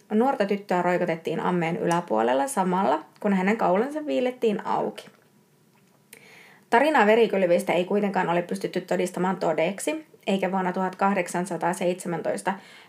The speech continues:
julkaistuissa todistajan lausunnoissakaan mainittu niistä mitään. Yksi yleinen selitys legendalle on, että kreivittären vaatteet olivat kidutuksien jäljiltä niin verisiä,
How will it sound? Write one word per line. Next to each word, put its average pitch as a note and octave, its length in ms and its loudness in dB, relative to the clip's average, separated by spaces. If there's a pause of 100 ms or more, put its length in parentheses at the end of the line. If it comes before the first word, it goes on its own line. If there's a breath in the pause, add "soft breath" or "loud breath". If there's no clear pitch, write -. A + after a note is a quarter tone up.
(120)
julkaistuissa F#3+ 720 0 (120)
todistajan G3 500 0
lausunnoissakaan E3 880 -2
mainittu E3+ 420 -4
niistä E3+ 300 -6
mitään. E3+ 500 -4 (920 loud breath)
Yksi C#4 240 2
yleinen A#3+ 380 4
selitys F#3+ 480 0 (100)
legendalle F#3 580 2
on, F3+ 300 0 (160)
että F3+ 200 -4
kreivittären F#3+ 640 0
vaatteet G3+ 460 0
olivat E3 300 -2
kidutuksien E3 640 -2
jäljiltä D#3+ 380 0
niin E3+ 220 -2
verisiä, E3+ 540 -2